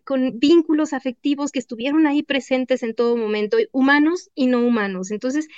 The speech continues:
quería que todo eso estuviera presente dentro de estas notas, que las atravesara. Entonces,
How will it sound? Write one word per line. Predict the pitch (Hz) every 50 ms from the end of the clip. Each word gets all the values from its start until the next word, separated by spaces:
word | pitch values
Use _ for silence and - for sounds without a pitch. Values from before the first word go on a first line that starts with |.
| - _ _ _ _ -
quería | - 277 302 339 -
que | 370 349
todo | - 330 330
eso | 311 311 302
estuviera | - - 262 247 247 240 247 247
presente | - 214 208 - - 240 240 240 - 240 233 - _ -
dentro | 233 214 220 214 220 220 226 226
de | 233
estas | 226 - - 220 -
notas, | 254 247 269 285 294 294 285 269 330 370 - - _ -
que | 220 208
las | 202 202 -
atravesara. | 208 - - 208 202 214 - 294 311 330 285
Entonces, | 254 - 254 254 277 269